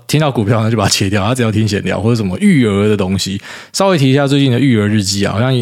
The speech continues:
有一段时间没有提了，但，但我自己也觉得不是，呃，什么真的很重要的事情，但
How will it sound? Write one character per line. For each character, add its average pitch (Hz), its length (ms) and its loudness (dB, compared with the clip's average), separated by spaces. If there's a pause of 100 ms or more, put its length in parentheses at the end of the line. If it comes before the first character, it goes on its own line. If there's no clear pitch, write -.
有 104 180 0
一 135 40 0
段 143 200 0
时 107 120 -4
间 113 120 0
没 107 120 -2
有 92 80 -2
提 98 180 -8
了， 98 100 -4
但， 104 300 -2
但 135 180 -2
我 92 80 -4
自 92 140 -2
己 120 80 2
也 95 80 -2
觉 98 140 -2
得 104 60 -2
不 101 120 -4
是， 104 260 -2 (420)
呃， 92 200 -4
什 92 80 -4
么 90 80 -4
真 117 160 0
的 104 80 0
很 95 220 -2
重 127 180 0
要 120 180 2
的 98 80 0
事 110 160 2
情， 92 320 -4
但 101 220 -2